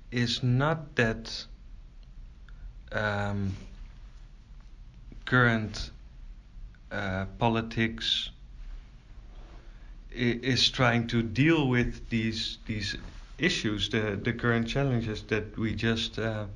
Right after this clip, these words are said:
talked about. They, they, I think they are do-, dealing with it and trying to come up with, uh,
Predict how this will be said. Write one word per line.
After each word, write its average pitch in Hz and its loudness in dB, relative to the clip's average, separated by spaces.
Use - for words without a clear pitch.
talked 127 0
about. 101 -2
They, 143 8
they, 127 2
I 135 4
think 170 2
they 113 6
are 165 8
do-, 123 2
dealing 139 2
with 113 0
it 107 2
and 117 0
trying 123 2
to 120 -2
come 120 0
up 113 0
with, 113 -2
uh, 104 0